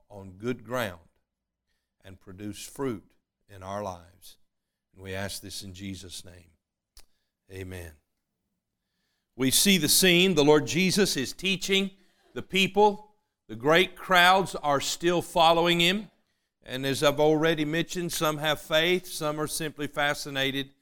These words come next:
and others are there to criticize. They do not believe in the Lord Jesus. And so the Lord Jesus gives this parable, this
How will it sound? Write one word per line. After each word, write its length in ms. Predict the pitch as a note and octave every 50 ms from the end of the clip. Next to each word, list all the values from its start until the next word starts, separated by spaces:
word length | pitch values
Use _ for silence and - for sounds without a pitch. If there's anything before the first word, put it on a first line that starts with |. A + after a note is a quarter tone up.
| _ _ _ _ _ _
and 200 | - - B2 B2+
others 340 | B2+ C3+ C#3+ C3 C3 A2+ -
are 100 | C3 A#2+
there 260 | A2+ A#2 B2 B2 A#2+
to 80 | A2 A2
criticize. 1160 | - - - - D#3 D3+ C3 B2 G#2 - - A#2 G#2 F#2 E2+ E2 - _ _ - - - - _ _ _ _ _ _ _ _ _ _ _ _ _ _ _ _ _ _ _ _ _ _ _ _ _ -
They 260 | G2+ G2 G#2+ A2+ A2+
do 180 | A2 A2+ C3+ C3+
not 300 | B2+ A#2+ A#2+ A#2+ A2+ G#2+
believe 400 | A2+ A#2 C3+ C3+ A#2+ A2+ G2+ G#2
in 40 |
the 100 | G#2 G#2
Lord 220 | G#2 A2 A2 G#2+ G2+
Jesus. 680 | F#2+ G#2 A2+ A2 G#2+ G2 - G2 - - - - - _ _ _ _ _ _ _ _ _ _ _ _ _ _ _ _ _
And 100 | - E3
so 140 | - - G#3
the 120 | F#3+ G3
Lord 220 | F#3+ G3 G#3+ A3 E3+
Jesus 500 | C3 F3 G3+ F#3+ E3 E3+ F#3 E3+ - -
gives 400 | C#3 D#3+ E3+ E3+ D#3+ - - C3
this 400 | B2+ D3+ D3+ D3 - - - - _ _ _ _ _ _ -
parable, 600 | - - F3+ G3 F#3+ E3+ D3 B2+ A2 A#2 A2+ G#2+
this 380 | F#2+ A#2 A#2+ A#2 - - -